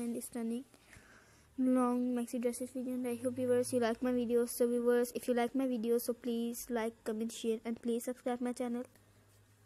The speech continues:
व्यूअर्स, आपको हमारी आज की वीडियो में बहुत ही ज़्यादा खूबसूरत, खूबसूरत,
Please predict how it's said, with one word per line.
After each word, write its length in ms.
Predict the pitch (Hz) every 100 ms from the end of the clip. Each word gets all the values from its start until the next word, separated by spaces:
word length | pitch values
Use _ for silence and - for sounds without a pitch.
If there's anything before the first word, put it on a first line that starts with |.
| _ _ - _ - _ - - - - - - _ -
व्यूअर्स, 340 | 277 254 262
आपको 240 | - 262 285
हमारी 260 | 277 262
आज 120 | 262 262
की 80 |
वीडियो 120 | 254 254
में 100 | 254
बहुत 220 | 262 262
ही 40 |
ज़्यादा 180 | 247 247
खूबसूरत, 340 | 254 - 247 -
खूबसूरत, 480 | 247 262 262 320